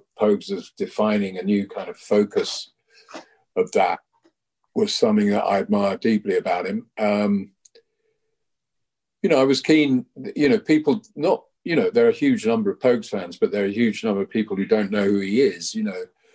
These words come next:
And if they do know who he is, unfortunately, it's sometimes the, you know, the,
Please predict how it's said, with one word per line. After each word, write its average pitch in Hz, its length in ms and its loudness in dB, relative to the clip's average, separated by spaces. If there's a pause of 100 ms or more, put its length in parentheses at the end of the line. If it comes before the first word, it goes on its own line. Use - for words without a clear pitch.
(200)
And 104 140 0
if 101 100 -4
they 104 140 2
do 127 200 2
know 107 240 2
who 101 120 -2
he 98 200 -2
is, 101 240 2
unfortunately, 104 640 -2
it's - 160 -10
sometimes 101 600 -6
the, 95 180 -4
you 104 140 -8
know, 90 140 -10
the, 90 140 -12